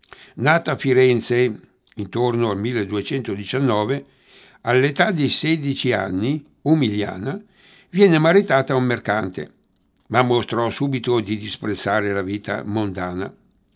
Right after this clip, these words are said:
La giovane sposa iniziò così il suo percorso penitenziale in casa del marito, dedicandosi, insieme alla cognata e altre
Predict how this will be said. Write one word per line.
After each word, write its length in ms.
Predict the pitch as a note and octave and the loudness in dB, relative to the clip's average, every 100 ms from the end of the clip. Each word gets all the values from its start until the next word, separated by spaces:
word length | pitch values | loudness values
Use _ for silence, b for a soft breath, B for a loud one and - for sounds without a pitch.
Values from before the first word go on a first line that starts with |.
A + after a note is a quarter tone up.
| b b b b | b b b b
La 120 | - | -8
giovane 380 | G2+ D3+ D3 D3 | -2 0 0 0
sposa 480 | B2 D3 G3 F3 F3 | 0 0 2 2 0
iniziò 600 | C#3+ B2 A2 B2 B2 A2+ | 0 -2 -2 0 0 -2
così 340 | - A2 G#2 | -2 -2 -2
il 140 | B2 G#2+ | -4 -4
suo 220 | B2+ A#2 | -4 -4
percorso 720 | - A2 A2+ C3+ C3+ - A2 | -2 -6 -2 0 0 0 -6
penitenziale 1120 | - A2+ A#2 A2+ A#2 A#2 A2 C#3+ D#3 F3 F#3+ - b b b | -2 -2 -2 -4 -4 -6 -4 -2 0 0 -2 -8 b b b
in 180 | B3+ C#4 | -2 -2
casa 420 | - C#3+ D3 C#3+ | 2 2 2 2
del 180 | C#3 C#3 | 2 4
marito, 540 | C3+ C3 A#2+ A2+ A2+ | 4 2 0 -2 -4
dedicandosi, 1040 | G#2+ G#2+ G2 F#2+ C3 C3 A2 G2 - - - _ b b b b b | -2 -2 -4 -2 4 4 2 -4 -8 -10 -12 _ b b b b b
insieme 560 | F#2+ G2+ - D3 C#3+ | -6 -4 -2 0 2
alla 160 | B2 B2 | 4 2
cognata 560 | - A#2 C3+ B2+ A#2 G2 | 0 0 2 2 0 -8
e 60 | |
altre 560 | A2+ A#2+ A2+ G#2+ G2 | -6 -8 -6 -4 -4